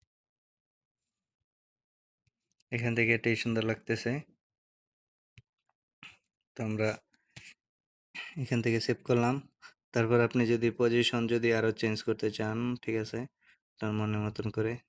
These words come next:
তাহলে এখান থেকে কমায় বাড়ায় নিতে পারবেন, ঠিক আছে? যে এভাবে আপনি পজিশন ঠিকঠাক করতে পারবেন। এই হইল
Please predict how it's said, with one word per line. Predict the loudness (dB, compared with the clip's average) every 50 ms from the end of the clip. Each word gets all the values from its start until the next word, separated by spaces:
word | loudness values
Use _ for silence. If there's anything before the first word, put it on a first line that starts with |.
| _ _ -6
তাহলে | -4 -2 -2 0 -2 -2
এখান | -2 -2 -4 -4
থেকে | -2 -2 -4 -4
কমায় | -4 -4 -4 -2 -2 -2 -2
বাড়ায় | -2 -2 -2 -4 -4 -6
নিতে | -6 -8 -8 -6
পারবেন, | -6 -4 -4 -4 -4 -6 -6 -8 -12 _ _ _ _ _ _ _ _ _ _ _ _
ঠিক | -2 -2 0
আছে? | -2 -2 -2 -4 -4 -4 -6 _ _ _ _ _ _ _ _ _ _ _ _ _ _ _ _ _ _ _ _ _ _ _ _ _ _ _ -12
যে | -8 -2 0 0 -2 -2 _ _ _ _ -4
এভাবে | -4 -2 -2 -2 -2 -2
আপনি | -4 -4 -4 -4 -4 -4
পজিশন | -2 -2 -2 0 0 0 0 -2 -4 -4 -8 _ _ _ _ _ _ _ _ _ _ _ _ _
ঠিকঠাক | -8 -8 -6 -4 -4 -4 -4
করতে | -4 -2 -2 0 0
পারবেন। | 0 0 0 0 -2 -2 -4 -6 -10 -16 -20 -20 -20 -20 _ _ _ -6 -4
এই | -4 -2
হইল | -2 -2 -2 -2